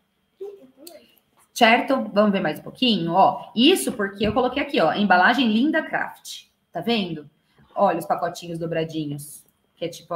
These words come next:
Speaker 2: ai, eu cliquei. Não, não, não, não abre, não, não abre, não. Vamos ver aqui. Olha que lindo.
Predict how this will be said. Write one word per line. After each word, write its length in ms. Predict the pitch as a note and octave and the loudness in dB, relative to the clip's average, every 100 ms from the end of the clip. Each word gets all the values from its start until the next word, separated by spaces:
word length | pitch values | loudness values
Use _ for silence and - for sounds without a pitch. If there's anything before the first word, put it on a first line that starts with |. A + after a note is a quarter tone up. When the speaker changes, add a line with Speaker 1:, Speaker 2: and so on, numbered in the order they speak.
| - | -6
Speaker 2:
ai, 380 | F#3+ F3+ D#3 D#3 | -6 -6 -6 -10
eu 60 | D3+ | -14
cliquei. 440 | - - - _ _ _ _ _ - - - - - | -18 -20 -20 _ _ _ _ _ -18 -14 -14 -16 -14
Não, 280 | F#3+ G3 G3 | -10 -6 -6
não, 180 | G3 | -6
não, 120 | F#3+ F#3+ | -6 -6
não 140 | G3+ | -6
abre, 200 | A3+ F3 | -6 -8
não, 160 | F#3 F#3+ | -10 -8
não 100 | G3+ | -8
abre, 200 | F#3+ F3 | -8 -10
não. 260 | F3+ F3+ - _ _ _ _ | -12 -14 -16 _ _ _ _
Vamos 160 | - D3 | -14 -12
ver 80 | C#3+ | -12
aqui. 200 | - _ _ _ _ _ | -14 _ _ _ _ _
Olha 240 | - F3 - | -2 -2 0
que 100 | - | -2
lindo. 440 | - - - - | -2 -2 -2 -4